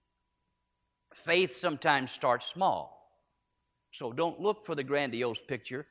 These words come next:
Be faithful in the few. Be faithful in the little. Uh,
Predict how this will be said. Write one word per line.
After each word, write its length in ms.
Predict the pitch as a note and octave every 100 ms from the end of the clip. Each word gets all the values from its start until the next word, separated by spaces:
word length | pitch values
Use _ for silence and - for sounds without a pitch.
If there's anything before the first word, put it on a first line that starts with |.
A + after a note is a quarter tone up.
| _ _ _ _ _ -
Be 120 | C3
faithful 500 | A#2+ F#3 E3+ - C#3+
in 120 | B2+
the 80 | A2+
few. 340 | G#2+ G#3 A2 B1+ _ _ _ _ _ _ _ _ _
Be 100 | G2+
faithful 440 | - F3+ - A#2+
in 100 | G#2
the 80 | G#2
little. 300 | A2 G2+ D#2 - _ - - _ -
Uh, 240 | A#2+ A2